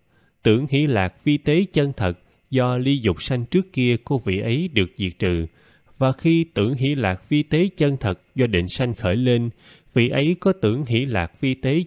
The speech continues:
chân thật do định sanh. Như vậy, do tu tập, một tưởng khởi lên,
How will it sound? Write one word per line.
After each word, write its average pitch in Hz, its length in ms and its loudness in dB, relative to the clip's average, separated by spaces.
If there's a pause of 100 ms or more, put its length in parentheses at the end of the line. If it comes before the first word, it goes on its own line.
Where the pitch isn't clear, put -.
chân 131 240 2
thật 87 260 -4
do 117 120 0
định 85 220 -2
sanh. 120 340 -4 (840)
Như 175 160 6
vậy, 90 360 0 (200)
do 147 160 2
tu 160 220 2
tập, 90 320 -2 (240)
một 107 240 0
tưởng 110 220 0
khởi 98 220 -2
lên, 123 320 0